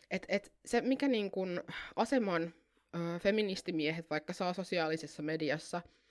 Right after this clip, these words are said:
tai ylipäätänsä miten paljon enemmän he saa niinkun omaa ääntänsä kuuluviin isommalle yleisölle,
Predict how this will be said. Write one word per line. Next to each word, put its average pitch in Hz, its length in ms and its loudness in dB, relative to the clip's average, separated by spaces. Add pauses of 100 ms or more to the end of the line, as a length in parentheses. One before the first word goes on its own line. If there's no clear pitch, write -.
(580)
tai 165 140 4
ylipäätänsä 190 580 2
miten 160 260 -2
paljon 160 280 2
enemmän 160 420 2
he 156 100 -6
saa 160 200 -2
niinkun 151 400 -4
omaa 196 380 4
ääntänsä 156 500 -2 (120)
kuuluviin 147 560 -2
isommalle 165 500 0
yleisölle, 156 680 0